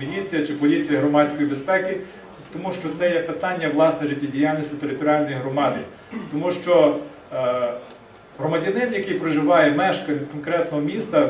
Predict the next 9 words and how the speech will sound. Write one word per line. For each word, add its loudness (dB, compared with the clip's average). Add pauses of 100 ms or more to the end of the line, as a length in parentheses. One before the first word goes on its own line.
(160)
він... -4 (420)
Не -2
йде 2
до 0
Києва 0
жалітися, 0
він -6
зразу 6 (160)
приходить 2